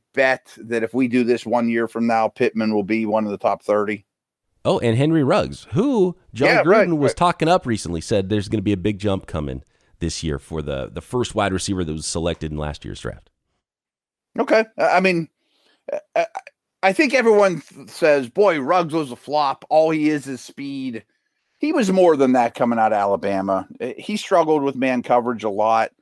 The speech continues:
Speaker 1: Um, there were also times the car didn't pull the trigger when Ruggs was downfield that, you know,
Speaker 2: I
Speaker 1: you would
Speaker 2: don't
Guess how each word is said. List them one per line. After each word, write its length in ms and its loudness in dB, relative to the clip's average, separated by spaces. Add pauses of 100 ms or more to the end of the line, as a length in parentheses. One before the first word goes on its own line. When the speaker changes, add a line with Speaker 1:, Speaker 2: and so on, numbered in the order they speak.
(400)
Speaker 1:
Um, 300 2
there 120 4
were 100 2
also 280 2
times 500 0
the 80 -8
car 520 0
didn't 200 -2
pull 220 0
the 60 -2
trigger 440 0
when 160 0
Ruggs 260 0
was 120 -8
downfield 720 -2
that, 260 -6
you 200 -12
know, 140 0
Speaker 2:
I 80 -2
Speaker 1:
you 100 -4
would 80 -2
Speaker 2:
don't 80 6